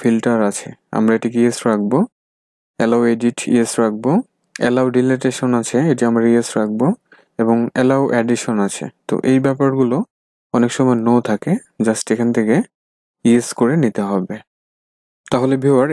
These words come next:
এই ছিল আজকে Microsoft এক্সেসের টিউটোরিয়াল। আজকের ভিডিওতে আমি দেখানোর চেষ্টা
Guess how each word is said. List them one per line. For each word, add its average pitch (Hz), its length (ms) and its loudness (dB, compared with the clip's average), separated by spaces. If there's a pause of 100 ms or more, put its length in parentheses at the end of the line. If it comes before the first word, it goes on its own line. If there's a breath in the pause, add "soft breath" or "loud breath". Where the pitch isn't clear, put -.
এই 139 140 0
ছিল 139 160 0 (200)
আজকে - 180 -6 (120)
Microsoft 120 640 0 (260)
এক্সেসের 117 500 0 (300)
টিউটোরিয়াল। 98 500 0 (640)
আজকের - 340 -4
ভিডিওতে 143 360 2 (160)
আমি 113 160 2 (200)
দেখানোর 123 420 0
চেষ্টা 123 220 0